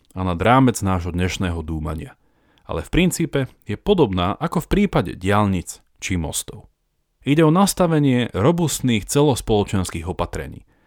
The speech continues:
ktoré majú ľudia pre ich vlastné dobro povinnosť dodržiavať.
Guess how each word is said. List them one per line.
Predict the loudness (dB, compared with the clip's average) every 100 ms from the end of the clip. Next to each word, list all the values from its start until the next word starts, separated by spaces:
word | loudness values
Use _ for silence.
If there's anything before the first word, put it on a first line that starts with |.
| _ -6
ktoré | 0 2
majú | 2 2 2
ľudia | 2 2 2 0 -4
pre | -4
ich | -4 -4
vlastné | 4 4 4 -2 -6
dobro | -2 -2 0 -4 -6 _ _
povinnosť | 0 2 2 0 -2 -4
dodržiavať. | -6 -6 -12 -14 -16 -20